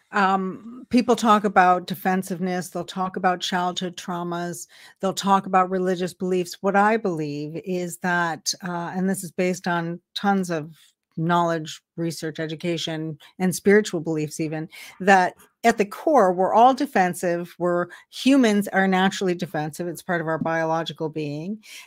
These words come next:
And we also, no matter what our childhood was like, we all have a core feeling of being unlovable.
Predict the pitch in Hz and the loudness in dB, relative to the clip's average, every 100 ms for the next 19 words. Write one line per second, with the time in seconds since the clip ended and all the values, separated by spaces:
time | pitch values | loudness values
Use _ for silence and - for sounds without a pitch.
0 | - 208 202 202 208 - 196 202 202 220 | -2 0 2 2 0 -4 -2 0 0 0
1 | 285 285 208 175 175 175 151 _ _ _ | -2 0 2 2 2 -2 -6 _ _ _
2 | _ - 196 208 214 214 208 220 247 208 | _ -8 -4 -2 0 0 0 0 2 0
3 | - 180 175 180 160 160 151 160 151 151 | 0 0 0 -4 -6 -6 -6 -6 -6 -8
4 | - _ _ _ - 180 190 190 214 226 | -12 _ _ _ -8 0 2 2 0 2
5 | 202 190 190 185 185 - 185 175 - 175 | 2 2 -2 -8 -6 -4 -2 -2 -6 -6
6 | 170 165 160 147 165 160 156 - 175 165 | -4 -4 -8 -8 -6 -6 -8 -8 -6 -4
7 | 160 160 151 143 156 156 151 | -4 -6 -8 -10 -10 -12 -14